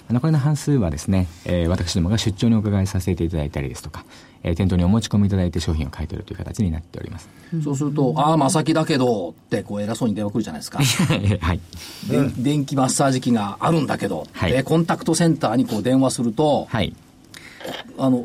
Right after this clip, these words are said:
Speaker 2: 大体査定の値段を教えてくれる。
Speaker 1: そうですね。あの、そちらのメーカーの型番であるですとか、まあ、使用状況なんかをご確認させていただきまして、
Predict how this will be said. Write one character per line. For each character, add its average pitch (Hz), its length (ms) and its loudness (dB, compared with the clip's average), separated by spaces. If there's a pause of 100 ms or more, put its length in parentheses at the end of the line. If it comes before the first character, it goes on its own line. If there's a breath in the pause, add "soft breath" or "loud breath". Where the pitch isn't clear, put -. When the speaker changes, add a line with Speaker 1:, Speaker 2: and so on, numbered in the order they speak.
Speaker 2:
大 147 200 2
体 143 80 0
査 127 160 -4
定 127 120 2
の 120 120 4
値 117 80 2
段 107 160 -2
を 98 40 -6
教 98 100 -8
え - 20 -6
て - 100 -14
く - 80 -16
れ - 60 -12
る。 - 40 -10
Speaker 1:
そ 208 100 2
う - 20 4
で 98 80 4
す 90 80 2
ね。 104 200 2
あ 110 140 0
の、 101 280 4
そ 98 120 2
ち 104 60 2
ら 101 100 4
の 95 80 4
メ 101 160 4
ー 92 40 0
カ 95 120 2
ー - 20 4
の 90 100 2
型 95 220 0
番 92 140 2
で 87 80 4
あ 82 40 2
る 78 60 0
で 71 80 -2
す - 80 -8
と 73 80 -6
か、 71 280 -6
ま 95 80 0
あ、 - 20 2
使 101 120 0
用 - 40 2
状 92 100 2
況 85 140 0
な 73 100 0
ん 76 40 -2
か 104 120 0
を 90 60 2
ご 85 100 0
確 85 220 0
認 85 140 2
さ 82 120 -2
せ 82 140 -2
て 87 80 -4
い 80 40 0
た 80 80 -4
だ 78 80 -2
き 78 100 -6
ま 73 100 -4
し - 80 -12
て、 85 280 0